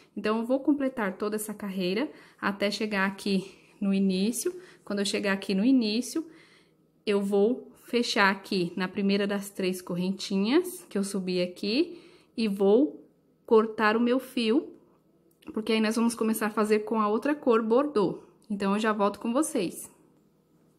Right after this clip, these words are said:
Já completei aqui por toda a minha volta. Agora, eu pego o meu fio bordô e vou prender ele aqui em qualquer um dos meus espacinhos.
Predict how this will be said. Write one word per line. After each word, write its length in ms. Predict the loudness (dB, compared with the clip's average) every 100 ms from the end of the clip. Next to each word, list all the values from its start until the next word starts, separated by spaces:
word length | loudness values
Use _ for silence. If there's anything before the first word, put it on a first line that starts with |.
| _ _ -20 _ _ _
Já 220 | 4 6 6
completei 480 | 2 0 2 2
aqui 160 | 2 0
por 240 | 0 -2
toda 240 | 0 0 0
a 40 |
minha 240 | 0 0 0
volta. 560 | 0 0 0 -2 -6 -8 -20 -8
Agora, 340 | -4 -2 -2
eu 60 | -2
pego 280 | -2 -2 0
o 40 |
meu 160 | 0 0
fio 200 | 0 0
bordô 680 | 2 0 2 2 2 0 -6 -20 _
e 80 | -4
vou 200 | -2 0
prender 500 | 0 2 2 2 0
ele 200 | -2 -2
aqui 480 | -4 -2 0 0 -8 -20 _
em 100 | -4
qualquer 480 | 0 0 0 0 2
um 100 | 0
dos 180 | 0 -2
meus 260 | -2 -2
espacinhos. 1080 | -6 -4 -4 -4 -4 -2 0 2 2 0 -12